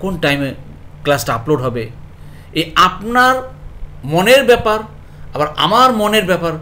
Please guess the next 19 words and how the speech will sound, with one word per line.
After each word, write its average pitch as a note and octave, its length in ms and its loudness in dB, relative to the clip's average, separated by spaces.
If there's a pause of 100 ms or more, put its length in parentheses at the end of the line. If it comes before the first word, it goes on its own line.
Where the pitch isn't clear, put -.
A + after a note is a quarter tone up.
(280)
এই F#3+ 140 2
উভয়টা D4 600 6
জিনিসটাই B3 440 0
কিন্তু A#3+ 180 2
আবার - 180 0
আল্লাহ A#3+ 280 8
দেখতেছেন। - 460 -6 (680)
সুবহানাল্লাহ, A#2 640 -4 (1000)
আল্লাহর A#3+ 320 6
পর্যবেক্ষণে A#3+ 560 2
আমরা G3 200 4
সবাই F3+ 360 4
কিন্তু D3+ 240 -6
আছি। F#2+ 260 -4 (680)
এখন D3+ 300 0
আপনার - 360 4
আমার G#3+ 200 6
মনের, F#3 540 2 (1160)
আপনার C#3+ 240 -4